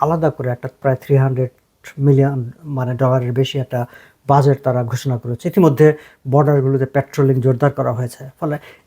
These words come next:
ইমিগ্রেশনের ম্যান্ডেটটা এখন কানাডা ইমিগ্রেশন মিনিস্ট্রি কিংবা ইমিগ্রেশন ডিপার্টমেন্ট তারা বলছে তাদের এখন প্রায়োরিটি ফোকাস হচ্ছে বর্ডার,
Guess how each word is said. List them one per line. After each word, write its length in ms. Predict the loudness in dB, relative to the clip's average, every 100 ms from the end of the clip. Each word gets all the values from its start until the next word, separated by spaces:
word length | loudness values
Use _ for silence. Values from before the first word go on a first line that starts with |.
| 4
ইমিগ্রেশনের 720 | 6 6 4 0 -6 -4 -4
ম্যান্ডেটটা 560 | -2 -2 -2 -4 -4 -6
এখন 240 | -6 -10
কানাডা 320 | -4 -2 2 2
ইমিগ্রেশন 440 | 2 0 -2 -2
মিনিস্ট্রি 440 | -2 -2 -4 -6
কিংবা 260 | -6 -2 0
ইমিগ্রেশন 400 | 0 -2 -4 -4
ডিপার্টমেন্ট 500 | -2 -2 -2 -4 -6 -10 -20 -2
তারা 220 | 2 4
বলছে 360 | 4 2 0 -4
তাদের 360 | -2 0 -2
এখন 240 | -4 -6 -8 -2
প্রায়োরিটি 460 | 0 0 0 -4 -4
ফোকাস 280 | -6 -6 -4
হচ্ছে 260 | -6 -2 -2
বর্ডার, 420 | 0 -2 -4